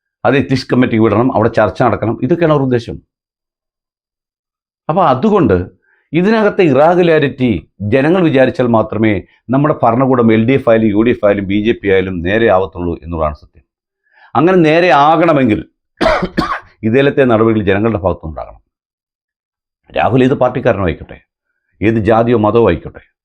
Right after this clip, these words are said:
രാഹുലിനേക്കാൾ മുതിർന്ന രാഹുലിൻ്റെ അച്ഛനാവാനുള്ള പ്രായമുള്ള ആൾക്കാർ അപ്പുറത്തിരുന്നിട്ട് ഇതേ കാര്യം ചെയ്ത് ജാമ്യം എടുത്തിരിക്കുന്നവരാ. രാഹുലിനെ അറസ്റ്റ് ചെയ്തുകൊണ്ടാണല്ലോ ഇവർക്ക് റിമാൻഡ് ചെയ്യാൻ പറ്റുന്നത്.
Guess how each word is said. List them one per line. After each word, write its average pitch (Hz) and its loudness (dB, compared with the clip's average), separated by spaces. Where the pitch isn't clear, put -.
രാഹുലിനേക്കാൾ 156 2
മുതിർന്ന 147 0
രാഹുലിൻ്റെ 143 2
അച്ഛനാവാനുള്ള 147 2
പ്രായമുള്ള 139 0
ആൾക്കാർ 135 0
അപ്പുറത്തിരുന്നിട്ട് 127 -2
ഇതേ 127 2
കാര്യം 143 2
ചെയ്ത് 139 0
ജാമ്യം 127 2
എടുത്തിരിക്കുന്നവരാ. 110 0
രാഹുലിനെ 120 0
അറസ്റ്റ് 147 0
ചെയ്തുകൊണ്ടാണല്ലോ 139 2
ഇവർക്ക് 120 -2
റിമാൻഡ് 120 -2
ചെയ്യാൻ 113 2
പറ്റുന്നത്. 76 -16